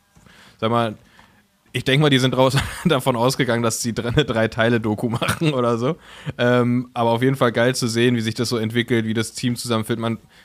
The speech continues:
man versteht auch, warum das Team so gut funktioniert, weil man die miteinander sieht, die Spieler und so. Also schon echt, echt geil, da so mal ein Blick hinter die Kulissen. Absolute Empfehlung, ähm,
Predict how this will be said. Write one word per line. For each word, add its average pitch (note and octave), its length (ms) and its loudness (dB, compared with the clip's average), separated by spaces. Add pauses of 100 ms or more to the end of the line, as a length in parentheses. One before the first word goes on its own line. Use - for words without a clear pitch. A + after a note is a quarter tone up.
man A2+ 280 -2
versteht C#3 600 0
auch, C#3+ 180 -2
warum C3 240 0
das C3+ 160 -4
Team D3+ 240 -2
so C3+ 140 -2
gut C#3 180 -8 (180)
funktioniert, C3 720 -2
weil A#2 120 2
man A2+ 160 0
die A#2 100 -2
miteinander B2+ 680 0
sieht, G#2+ 180 -4
die G2+ 80 -6
Spieler G#2 420 -4
und G2+ 120 -4
so. A2+ 200 0 (300)
Also A2+ 160 2
schon A#2 200 0
echt, A#2+ 300 -6
echt A2 180 -8
geil, A2 200 2
da G#2+ 100 0
so G2+ 140 -4
mal G#2+ 160 0
ein G2+ 40 -6
Blick A2+ 160 -4
hinter C3 220 -2
die A#2 140 -6
Kulissen. C#3 500 -2 (400)
Absolute C#3+ 600 -2
Empfehlung, C#3 720 0
ähm, A#2+ 460 0